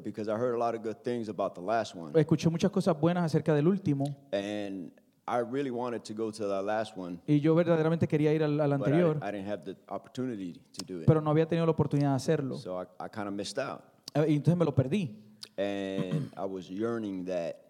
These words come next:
Speaker 1: for, for, like, almost the whole year.
Speaker 2: Y entonces estaba como anhelándolo casi todo el año.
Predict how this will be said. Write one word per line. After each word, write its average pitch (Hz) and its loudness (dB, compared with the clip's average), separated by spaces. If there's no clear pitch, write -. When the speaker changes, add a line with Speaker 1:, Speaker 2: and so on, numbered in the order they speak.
Speaker 1:
for, 92 -8
for, 90 -10
like, 87 -6
almost 92 -10
the 90 -12
whole 95 -10
year. 95 -6
Speaker 2:
Y 156 -2
entonces 151 2
estaba 180 2
como 175 0
anhelándolo 151 0
casi 151 -2
todo 156 4
el 147 4
año. 143 -2